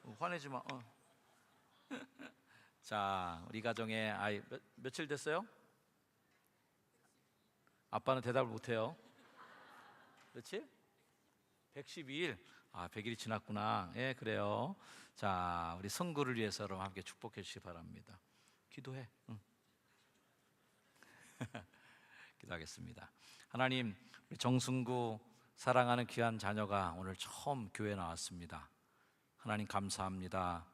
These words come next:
정영견 성도, 김지영 성도 가정에 좋은 생명의 선물을 주시고 행복한 마음으로 아이를 안고 처음 교회 나오는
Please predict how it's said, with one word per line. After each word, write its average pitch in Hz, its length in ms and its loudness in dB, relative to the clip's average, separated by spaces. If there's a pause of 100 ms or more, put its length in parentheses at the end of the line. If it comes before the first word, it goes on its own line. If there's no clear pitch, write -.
(380)
정영견 107 480 0
성도, 107 560 -2 (140)
김지영 110 380 -2
성도 104 300 -4
가정에 95 540 -4 (500)
좋은 - 380 -4
생명의 135 480 2
선물을 113 440 0
주시고 90 520 -6 (840)
행복한 147 440 4
마음으로 107 640 6 (680)
아이를 95 340 -2
안고 90 320 -4
처음 139 400 -4
교회 107 260 0
나오는 92 340 -2